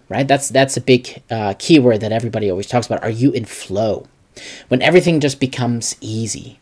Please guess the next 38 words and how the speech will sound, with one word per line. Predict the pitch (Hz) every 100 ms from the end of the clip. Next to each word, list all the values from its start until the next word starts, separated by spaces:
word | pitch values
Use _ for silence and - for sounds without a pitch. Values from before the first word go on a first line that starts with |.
| _
when | 120 120
things | 131 139 135
just | 120 - - - - - _ _
go | - 139 156
without | 151 139 131 123
resistance, | 117 113 - - - - - _ -
right? | 113
You | 113
can | 127 120
work | 120 135
for | - -
hours, | 123 139 120 98 -
you | 120
can | 120 123
work | 127
for | -
days, | 117 120 139 143 110 98 -
you | 117
just | 120 -
don't | 131 95
want | 120
to | 104
stop. | - 104 - -
You | 127
get | 147
up | 143 143
in | 127
the |
morning, | 113 113 110
you're | 107 -
energized, | 143 139 170 101 104 98
you're |
excited. | 80 - - 151 143 101 - - _ - - _
That's | 117 151 127 - - - -
when | 120 120
you're | 113
in | 104
flow | - 113 107 -